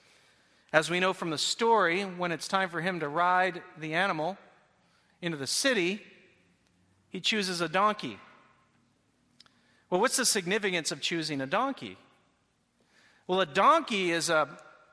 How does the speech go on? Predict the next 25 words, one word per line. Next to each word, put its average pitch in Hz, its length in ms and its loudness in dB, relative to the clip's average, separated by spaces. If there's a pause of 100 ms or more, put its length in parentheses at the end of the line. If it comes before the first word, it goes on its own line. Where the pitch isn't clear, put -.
(1400)
an 185 100 2
animal 208 500 4
that 175 220 4
a, 165 320 2 (120)
that 160 120 0
a 147 60 -4
king 269 400 -2
would 160 120 0
ride 147 520 0
who's 160 160 -6
coming 151 340 -6
in 123 440 -10 (480)
peace. - 580 -8 (760)
If 202 120 4
a 190 60 0
king 277 320 2
was 185 160 2
coming 202 560 2 (120)
to 185 100 -2
make 165 200 0
war, 247 260 4
what 185 140 0
would 180 80 2
he 170 100 2
ride? 156 400 2